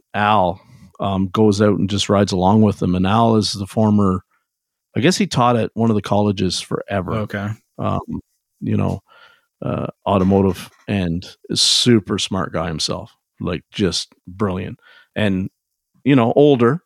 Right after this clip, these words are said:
Speaker 1: retired out from
Speaker 2: Yeah.
Speaker 1: teaching, but wants to stay active. So he rides around Jordan. To see those two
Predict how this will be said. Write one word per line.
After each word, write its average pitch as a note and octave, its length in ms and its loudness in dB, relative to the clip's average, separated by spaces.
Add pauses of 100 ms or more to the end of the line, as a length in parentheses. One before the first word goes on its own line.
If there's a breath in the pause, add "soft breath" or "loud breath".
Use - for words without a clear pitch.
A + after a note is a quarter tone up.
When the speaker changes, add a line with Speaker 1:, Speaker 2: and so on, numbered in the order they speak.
Speaker 1:
retired C3 420 2
out C3 160 2
from C#3+ 120 -2
Speaker 2:
Yeah. B2+ 60 2
Speaker 1:
teaching, B2+ 400 0 (520 loud breath)
but A#2 140 2
wants B2 240 0
to A2+ 80 -4
stay B2+ 320 0
active. A#2 400 0
So A#2+ 140 -4
he A#2 60 -2
rides A#2+ 260 0
around A2+ 180 -4
Jordan. A#2+ 280 2 (360 loud breath)
To C3+ 100 2
see G#3+ 300 6
those D#3 380 4
two A3+ 400 4